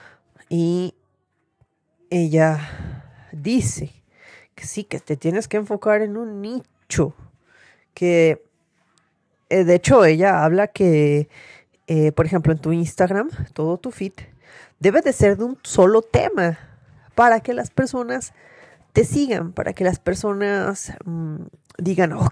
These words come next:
quiero saber mucho de este tema, entonces si yo veo todos estos videos, me voy a empapar". Y que sobre tu vida, sobre los demás temas que te interesan, en esos hablas en tus historias,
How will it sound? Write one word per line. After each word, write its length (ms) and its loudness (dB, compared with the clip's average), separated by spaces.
quiero 320 4
saber 400 0
mucho 440 -4
de 100 -2
este 220 -6
tema, 460 -2
entonces 520 -2
si 100 -4
yo 140 2
veo 120 2
todos 300 -4
estos 260 -8
videos, 460 0
me 260 -2
voy 220 0
a 60 0
empapar". 640 -4
Y 220 2
que 300 2
sobre 580 0
tu 140 -6
vida, 480 0
sobre 320 -2
los 160 -2
demás 320 -2
temas 240 -4
que 100 -6
te 100 -8
interesan, 480 0
en 120 -4
esos 300 -4
hablas 260 2
en 100 -4
tus 200 -14
historias, 480 0